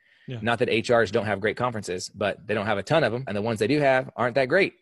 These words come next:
Speaker 2: at least in my experience. Why? 'Cause they don't make a lot of money, and they're just happy to get out and not be in charge of somebody. Like, where those spaces are, and then going, "Okay, what is it," to your point, let's reverse engineer it. What is sales and marketing looking for? They want to make more money.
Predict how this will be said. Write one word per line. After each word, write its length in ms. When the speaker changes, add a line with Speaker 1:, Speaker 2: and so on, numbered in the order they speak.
Speaker 2:
at 60
least 160
in 60
my 100
experience. 540
Why? 360
'Cause 120
they 60
don't 100
make 140
a 80
lot 80
of 40
money, 420
and 120
they're 180
just 100
happy 200
to 80
get 140
out 200
and 80
not 140
be 100
in 60
charge 180
of 80
somebody. 300
Like, 360
where 320
those 200
spaces 440
are, 200
and 120
then 120
going, 320
"Okay, 180
what 280
is 140
it," 160
to 100
your 160
point, 380
let's 300
reverse 360
engineer 380
it. 160
What 160
is 120
sales 200
and 60
marketing 260
looking 240
for? 240
They 100
want 200
to 60
make 220
more 140
money. 320